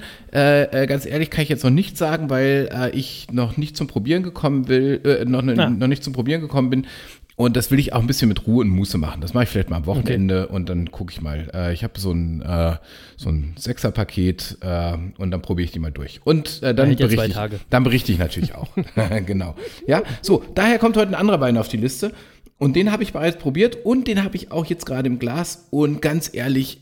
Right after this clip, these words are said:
Speaker 2: den finde ich großartig. Und das ist ein echter Geheimtipp und er steht schon auf der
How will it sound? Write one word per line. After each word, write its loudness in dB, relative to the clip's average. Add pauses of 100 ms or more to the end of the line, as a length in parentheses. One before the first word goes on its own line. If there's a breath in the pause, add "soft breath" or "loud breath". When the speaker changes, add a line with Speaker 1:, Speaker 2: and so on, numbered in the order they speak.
(140)
Speaker 2:
den 0
finde -2 (100)
ich -4
großartig. -2
Und 0
das 0
ist -4
ein -14
echter 0
Geheimtipp 2 (540 loud breath)
und 2 (220)
er 0
steht 2
schon 4
auf -2
der 0